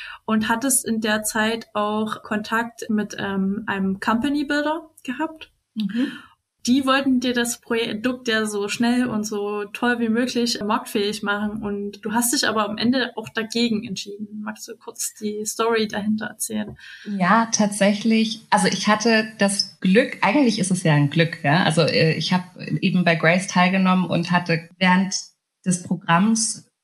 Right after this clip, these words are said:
Speaker 2: schon eine Gründerin, die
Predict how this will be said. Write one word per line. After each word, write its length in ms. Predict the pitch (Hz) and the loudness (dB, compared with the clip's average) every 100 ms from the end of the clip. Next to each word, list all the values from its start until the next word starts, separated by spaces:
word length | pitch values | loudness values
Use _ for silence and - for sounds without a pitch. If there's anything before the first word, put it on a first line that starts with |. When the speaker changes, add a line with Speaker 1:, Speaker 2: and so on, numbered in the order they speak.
| _ | _
Speaker 2:
schon 600 | - - 202 196 190 185 - - | -4 2 4 4 2 0 -4 0
eine 260 | 180 185 | 4 4
Gründerin, 840 | 185 196 208 202 190 190 190 - - | 2 2 4 4 4 4 4 0 -2
die 380 | 190 185 180 | -6 -6 -8